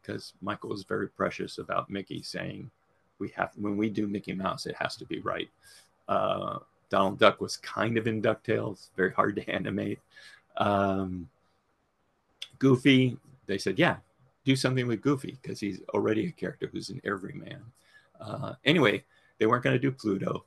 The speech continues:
<laughs> And then it got to Chip 'n Dale Rescue Rangers, and it was Michael Eisner who said, "Put those guys in that show," meaning our Rescue Ranger show.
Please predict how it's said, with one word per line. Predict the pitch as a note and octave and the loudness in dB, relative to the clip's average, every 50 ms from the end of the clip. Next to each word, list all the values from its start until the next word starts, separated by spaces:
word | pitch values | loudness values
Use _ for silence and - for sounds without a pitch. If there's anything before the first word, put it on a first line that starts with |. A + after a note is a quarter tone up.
| _ | _
<laughs> | - - - - - - - - - - - - - - _ _ | -18 -18 -18 -18 -18 -18 -18 -18 -18 -20 -20 -20 -20 -20 _ _
And | - A2 A2+ A2+ | -6 -4 0 0
then | A2+ A2 | 0 0
it | A2+ G2 | 0 0
got | - A2 G#2+ A2+ - - | 4 4 4 4 4 0
to | - A#2+ A2+ A2 G#2+ G#2+ G#2 G2+ G2+ G2+ G2+ G2+ - D#2 - - _ _ - _ | 2 2 4 4 4 4 4 2 2 0 0 -2 -2 -6 -8 -14 _ _ -16 _
Chip | - C3 - | -4 -2 -2
'n | G#2 | 0
Dale | G#2+ G#2 F#2+ | 0 0 0
Rescue | G2 F#2+ F#2 F#2 - - G2+ F#2+ | 0 -2 -4 -6 -6 -8 -6 -4
Rangers, | G2+ G#2 A#2+ C#3+ C3+ - - F3 D3+ - - - _ | 0 0 0 0 -2 -4 -6 -6 -6 -10 -18 -14 _
and | F#2+ G2 | -6 -4
it | G2 | -2
was | F#2+ F2+ G#2 - | -2 -4 -4 -2
Michael | G2 F#2+ G2 F#2+ - F#2 F#2+ | -4 -4 -4 -2 -2 -2 0
Eisner | G2 G#2+ G#2 F#2 F#2+ F#2 | 0 -2 -2 -4 -6 -6
who | F2+ F#2+ | -6 -6
said, | F#2+ - - G2+ - - _ | -6 -4 -2 -4 -4 -4 _
"Put | - - - - _ | -10 -10 -10 -6 _
those | A#2+ A#2 B2+ B2+ A#2+ | 4 4 4 4 2
guys | A2 A2+ G#2+ G#2 G2+ G2 G2+ G#2+ - - - _ _ _ _ _ _ _ | 0 0 2 2 2 0 -2 -6 -8 -10 -16 _ _ _ _ _ _ _
in | F#2 F#2 F#2 | -8 -8 -4
that | F2+ G#2+ G2+ F#2 - - | 0 4 4 4 2 2
show," | - - G2 F2+ - - - _ _ _ _ _ _ _ _ _ _ _ - _ | -4 -4 -4 -4 -4 -6 -10 _ _ _ _ _ _ _ _ _ _ _ -20 _
meaning | - G2+ G2+ G2 G#2 G2+ F2+ G2 G2 - _ _ _ _ _ _ - - | -10 -8 -6 -6 -6 -8 -8 -10 -12 -18 _ _ _ _ _ _ -12 -8
our | - - G2 G2 - _ _ - | -6 -6 -6 -6 -10 _ _ -10
Rescue | - G#2 - - - G#2+ | -10 -10 -8 -8 -8 -8
Ranger | G2 G#2 G#2 G#2 - | -8 -8 -8 -8 -8
show. | - - - - - - | -8 -8 -10 -10 -10 -12